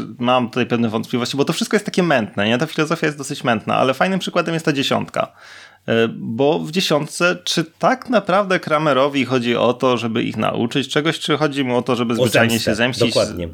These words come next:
Speaker 1: Tak,
Speaker 2: Mhm.
Speaker 1: za to, że zrobili go w ciula. No oczywiście, że o to drugie.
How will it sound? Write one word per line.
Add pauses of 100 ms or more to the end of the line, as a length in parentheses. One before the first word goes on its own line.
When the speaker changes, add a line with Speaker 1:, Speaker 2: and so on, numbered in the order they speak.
Speaker 1:
Tak,
Speaker 2:
Mhm.
Speaker 1:
za
to,
że
zrobili
go
w
ciula. (480)
No
oczywiście,
że
o
to
drugie.